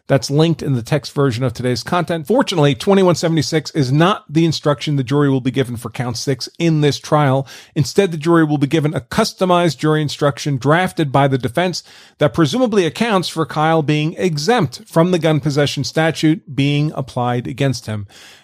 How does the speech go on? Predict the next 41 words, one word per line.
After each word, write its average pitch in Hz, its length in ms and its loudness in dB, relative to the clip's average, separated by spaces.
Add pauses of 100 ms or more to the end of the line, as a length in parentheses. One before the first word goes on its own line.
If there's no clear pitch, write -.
(120)
If 156 160 0
properly 220 520 2
drafted 185 560 2
and 160 140 0
applied 165 440 0
by 156 220 2
a 160 100 0
rational 151 520 0
jury, 151 340 2
this 139 240 -2
customized 151 720 0
gun 143 220 0
possession 135 480 -2
instruction 180 600 -2 (260)
should 185 340 2
lead 156 380 0
to 156 160 -4
an 143 80 0
acquittal 131 480 -2
on 127 180 -2
this 120 180 -4
charge. 104 540 -10 (1080)
So 180 180 4
those 247 220 4
are 240 60 6
all 214 80 4
the - 60 -2
criminal 185 460 2
charges 151 520 2
and 151 200 2
jury 160 160 2
instructions. 147 560 -2
We 160 80 2
also, 190 240 4
of 165 120 -2
course, 156 280 0
have 143 200 0
the 165 140 -4
self-defense 151 1000 -2
jury 135 280 0
instructions. 135 640 -4